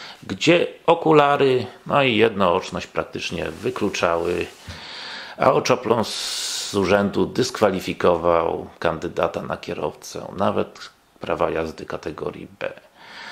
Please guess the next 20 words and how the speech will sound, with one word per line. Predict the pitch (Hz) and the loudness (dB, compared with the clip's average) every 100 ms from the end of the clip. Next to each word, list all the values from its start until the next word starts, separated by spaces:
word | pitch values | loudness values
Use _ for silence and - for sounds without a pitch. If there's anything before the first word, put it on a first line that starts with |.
| - | -10
Natomiast | 95 110 131 127 120 104 - 101 | -2 0 2 2 2 0 0 0
jeżeli | 101 104 104 | 0 0 0
mimo | 135 127 | 0 0
wszystko | 107 107 95 - 90 | 0 -2 -2 -2 -2
masz | 87 85 | 0 -4
coś | - 92 - | -4 -8 -6
ciekawego | 92 90 82 82 87 | -4 -2 -2 -2 -2
do | 85 | -4
powiedzenia | - 87 87 82 90 90 | -4 -4 -4 -2 -2 -2
na | 90 104 | -2 -2
podstawie | - - - 104 98 | -2 -2 2 2 2
jakichś | 95 - - | 0 -2 -8
własnych | - 101 95 92 85 | 0 0 0 -4 -6
doświadczeń, | 92 - - 85 - - - 87 85 85 - - - - | -6 -6 -2 -2 -2 -6 -10 -8 -8 -12 -18 -20 -18 -14
tradycyjnie | - 87 107 104 - 101 95 85 | 0 2 2 -2 2 2 2 0
serdecznie | 85 85 76 87 - 85 | 0 -2 -2 -4 -6 -6
zapraszam | 82 82 - 82 - 85 | -4 -4 -2 -4 -2 -6
na | 85 | -6
mojego | 82 82 80 90 | -6 -6 -6 -6
bloga | 85 85 85 90 85 | -4 -4 -2 -2 -2